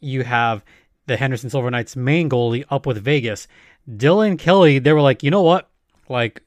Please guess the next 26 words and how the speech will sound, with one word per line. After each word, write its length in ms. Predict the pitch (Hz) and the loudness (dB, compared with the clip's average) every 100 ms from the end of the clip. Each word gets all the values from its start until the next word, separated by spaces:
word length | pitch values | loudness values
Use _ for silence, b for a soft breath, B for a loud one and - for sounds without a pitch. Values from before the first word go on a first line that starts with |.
| _ | _
he's 320 | - 165 160 | -6 -4 0
on 100 | 160 | 0
the 80 | 151 | -2
team 240 | 165 165 | -2 0
right 180 | 165 160 | 0 -2
now. 200 | 160 160 | -2 -4
He 160 | 143 123 | -4 -4
just 220 | 135 - | -4 -4
came 180 | 147 139 | -4 -2
on. 220 | 151 143 B B _ _ _ | -2 -4 B B _ _ _
Let, 220 | 190 208 | -10 -4
let's 200 | 208 - | -4 -2
give 140 | 254 | 0
him 80 | 240 | 0
a 40 | 226 | 2
shot. 340 | 277 185 - | 2 2 0
Let's 180 | 147 - | -8 -4
throw 200 | 196 208 | 0 0
crap 360 | - 185 202 | 0 0 0
on 100 | 214 | 0
the 60 | 190 | 0
wall 260 | 165 185 147 | 2 0 -2
and 80 | |
see 160 | - 165 | -4 -4
what 160 | 175 131 | -2 -2
happens." 420 | 156 117 85 | -4 -8 -14